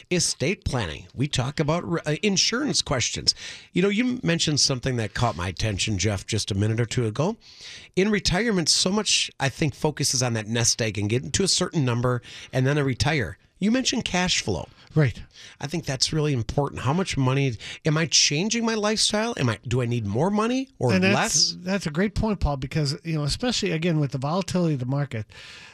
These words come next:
Speaker 2: uh, if, if the market's down, is that really gonna affect your standard of living? Your standard of living for most people is defined by how much income they're ta-, they're bringing in each month. And is that gonna affect your income on a monthly basis? Uh, and do you have to adjust it?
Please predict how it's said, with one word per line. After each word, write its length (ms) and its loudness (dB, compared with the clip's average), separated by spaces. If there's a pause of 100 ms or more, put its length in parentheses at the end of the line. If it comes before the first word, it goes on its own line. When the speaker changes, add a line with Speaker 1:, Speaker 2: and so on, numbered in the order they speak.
Speaker 2:
uh, 320 -2
if, 440 0
if 160 0
the 80 -2
market's 400 0
down, 240 2
is 160 2
that 120 2
really 220 2
gonna 220 2
affect 280 -2
your 120 0
standard 340 2
of 100 -2
living? 360 -2 (340)
Your 80 2
standard 280 2
of 100 2
living 380 2
for 180 -4
most 280 2
people 280 2
is 100 -2
defined 380 0
by 120 2
how 140 4
much 220 2
income 260 2
they're 140 2
ta-, 200 0
they're 120 0
bringing 340 4
in 80 4
each 240 0
month. 260 -8 (380)
And 140 4
is 100 4
that 200 2
gonna 180 0
affect 400 0
your 280 2
income 460 0
on 100 2
a 40 2
monthly 360 0
basis? 520 -2 (360)
Uh, 300 -4 (180)
and 200 2
do 80 6
you 160 4
have 220 0
to 80 -2
adjust 440 -2
it? 120 -8